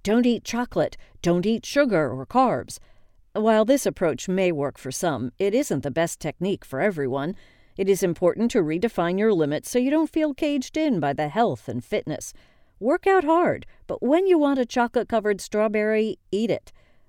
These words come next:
Limits are important when it comes to health, but it's more important to keep realistic goals in mind for yourself.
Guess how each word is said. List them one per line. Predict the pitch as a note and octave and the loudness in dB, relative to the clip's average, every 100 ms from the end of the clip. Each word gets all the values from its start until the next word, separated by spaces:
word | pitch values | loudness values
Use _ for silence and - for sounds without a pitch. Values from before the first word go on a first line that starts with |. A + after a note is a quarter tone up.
| _ | _
Limits | F#3 B3+ G4 - | 2 4 4 4
are | E4+ D#4+ | 4 6
important | D4 - C4 - D#3 | 4 2 0 0 -4
when | E3 D3+ | -2 -4
it | - | -2
comes | E3+ D3 | -2 -2
to | - D3 | -4 -2
health, | D3+ G3 - - _ | 0 -2 -4 -20 _
but | B3 | 2
it's | A#3+ - | 2 2
more | A3+ B3 G4 A#3+ | 4 4 4 2
important | D#3 E3+ - E3+ | 0 -2 -2 -2
to | G3+ | -4
keep | F3+ G#3 F#3 | -4 -4 0
realistic | A3+ A#3 G#3 - E3+ D#3+ | 2 4 2 0 -4 0
goals | G#3 G#3+ G#3 E3+ | 2 2 2 -2
in | D3 | -2
mind | D3+ D#3+ D#3 | -4 -4 -6
for | - | -4
yourself. | D#3 D3+ - E3 D3 | -4 -4 -4 -4 -4